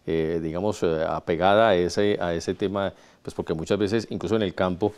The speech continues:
se mira en las mañanas, eh, qué tan claro está el cielo y así mismo, pues, se ejercitan las cosas del día. Ahí tenemos ya que como no conformarnos con esa información solamente, doctor Humberto.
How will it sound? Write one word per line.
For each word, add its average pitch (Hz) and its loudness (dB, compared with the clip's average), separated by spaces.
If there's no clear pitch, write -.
se 92 -2
mira 92 2
en 120 4
las 110 4
mañanas, 90 -2
eh, 92 -6
qué 98 2
tan 104 0
claro 98 4
está 107 4
el 101 2
cielo 104 4
y 95 4
así 92 2
mismo, 104 0
pues, 98 -2
se 82 0
ejercitan 87 0
las 92 -2
cosas 95 0
del 90 0
día. 123 6
Ahí 101 2
tenemos 156 4
ya 135 8
que 156 0
como 104 2
no 120 4
conformarnos 135 4
con 110 2
esa 110 2
información 110 2
solamente, 151 2
doctor 104 0
Humberto. 98 -2